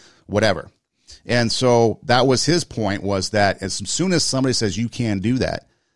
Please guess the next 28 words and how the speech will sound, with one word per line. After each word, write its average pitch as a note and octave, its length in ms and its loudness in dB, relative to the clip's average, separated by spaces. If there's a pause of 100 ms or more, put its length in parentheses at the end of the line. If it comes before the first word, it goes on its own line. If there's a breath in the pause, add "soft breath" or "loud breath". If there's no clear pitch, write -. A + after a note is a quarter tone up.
(140)
he C#3+ 240 2
views A#2+ 300 4
them A2 120 2
as F#2+ 140 0
toxic - 440 -2
and D#2+ 120 -10
takes E2+ 280 -4
off. F#2 280 -2
Now, F#2 120 -2
like F2+ 140 -2
I F#2 40 -4
said, G2 180 -2
I E2+ 60 -2
had G#2+ 180 0
that G2+ 160 2
clip, G2 200 -4
but F2 120 -6
I E2 60 -4
chose F2 300 -4
somebody, F2 400 -4
uh, D#2+ 320 -6
another G2+ 220 -4
clip G2 220 -8
instead F2 300 -4
that E2+ 100 -4
we'll F2 100 -10
get G2 200 -4
to. - 200 -12